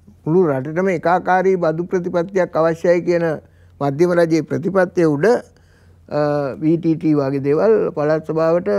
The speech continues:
ලබා ගන්න නැතුව ගියා. දැනට අපිට හම්බ වෙන ආදායම මං මීට කලින් අවස්ථාවේදී කිව්වා බොහොම සුළු ආදායම්. ඉඩම් වලින් අපිට එන බද්දක් එහෙම නැත්නම් රථ වාහන ලයිසන් එකක් දීලා බද් ගණනක් විතරයි.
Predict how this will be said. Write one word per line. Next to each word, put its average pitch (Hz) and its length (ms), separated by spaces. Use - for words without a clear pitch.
ලබා 151 380
ගන්න 196 300
නැතුව 185 360
ගියා. 113 240
දැනට 170 340
අපිට 190 320
හම්බ 165 340
වෙන 185 220
ආදායම 160 480
මං 165 260
මීට 147 220
කලින් 147 340
අවස්ථාවේදී 139 540
කිව්වා 175 160
බොහොම 185 240
සුළු 202 280
ආදායම්. 135 500
ඉඩම් 143 280
වලින් 143 260
අපිට 143 220
එන 143 140
බද්දක් 131 480
එහෙම 160 180
නැත්නම් 151 420
රථ 131 220
වාහන 147 380
ලයිසන් 143 400
එකක් 147 120
දීලා 143 280
බද් 143 220
ගණනක් 147 480
විතරයි. 175 380